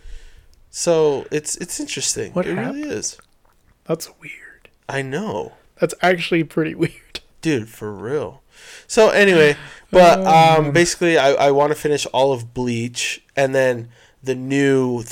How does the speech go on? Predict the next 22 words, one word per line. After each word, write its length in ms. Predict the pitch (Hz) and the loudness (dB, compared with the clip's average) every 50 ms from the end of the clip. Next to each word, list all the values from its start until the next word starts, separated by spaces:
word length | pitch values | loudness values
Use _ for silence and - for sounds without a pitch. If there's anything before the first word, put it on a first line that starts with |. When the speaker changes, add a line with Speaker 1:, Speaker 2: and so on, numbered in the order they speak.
| - - | -6 -6
Speaker 1:
I 60 | 135 | -4
think 180 | - - 139 | -4 -4 -8
it's 100 | 135 123 | -8 -10
called, 200 | - - 127 117 | -4 -4 -4 -4
like, 180 | 113 107 110 _ | -4 -6 -8 _
Thousand 440 | _ 127 139 143 143 120 120 120 120 | _ -2 0 0 0 -2 -4 -8 -8
Year 400 | 117 117 120 120 120 117 117 113 | -6 -6 -4 -4 -2 -2 -4 -4
Blood 500 | 107 113 - 110 110 113 123 131 135 143 | -6 -8 -8 -4 -2 -2 0 -2 -2 -4
War 380 | 147 147 151 156 160 165 165 170 | -6 -8 -6 -6 -4 -4 -4 -6
or 40 | 165 | -6
something 200 | - - 160 165 | -6 -8 -6 -6
like 120 | 160 - - | -8 -6 -4
that. 340 | 170 170 170 170 170 - - _ - - | -4 -2 -2 -2 -4 -6 -10 _ -20 -14
The 140 | - - 135 | -4 -2 0
Speaker 2:
Yeah, 80 | 139 | 0
yeah, 40 | 131 123 127 131 | 0 0 0 0
Speaker 1:
new, 120 | 131 131 131 | 0 0 -2
Speaker 2:
yeah. 160 | 131 139 135 _ _ _ _ _ _ | -4 -6 -8 _ _ _ _ _ _
Speaker 1:
like, 120 | 127 120 117 | -10 -8 -8
the 80 | 120 | -8
new 200 | 117 120 127 131 | -6 -4 -4 -4
version. 440 | 127 131 135 135 135 143 147 151 156 | 0 0 0 0 2 0 -2 -4 -4